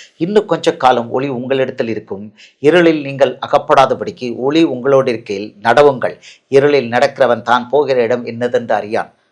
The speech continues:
ஆமா, இன்னும் கொஞ்ச நாள்ல ஒளி போயிடுன்ட்டாரு. "ஒளி உங்களோடு இருக்கையில் நீங்கள் ஒளியின் பிள்ளைகளா இருக்கும்படிக்கு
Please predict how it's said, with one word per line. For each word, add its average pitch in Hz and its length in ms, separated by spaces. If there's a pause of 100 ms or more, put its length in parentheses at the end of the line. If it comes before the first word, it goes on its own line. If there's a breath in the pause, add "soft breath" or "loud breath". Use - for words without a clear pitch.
(180)
ஆமா, 160 200 (120)
இன்னும் 147 140
கொஞ்ச 147 220
நாள்ல 156 360
ஒளி 151 200
போயிடுன்ட்டாரு. 143 800 (260 loud breath)
"ஒளி 160 220
உங்களோடு 151 460
இருக்கையில் 143 320
நீங்கள் 127 240
ஒளியின் 139 380
பிள்ளைகளா 135 380
இருக்கும்படிக்கு 123 600